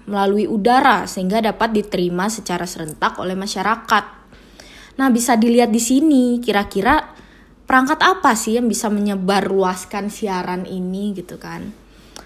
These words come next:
Ya udah pastilah kalian tahu, radio dan televisi.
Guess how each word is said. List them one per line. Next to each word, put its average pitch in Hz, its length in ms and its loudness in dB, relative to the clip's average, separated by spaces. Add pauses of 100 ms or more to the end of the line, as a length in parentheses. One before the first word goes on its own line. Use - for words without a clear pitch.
(180)
Ya 180 120 -2
udah 175 160 -4
pastilah 180 640 -4
kalian 180 320 -6
tahu, 170 600 -8
radio 185 760 -4
dan 208 240 -2
televisi. 196 720 -6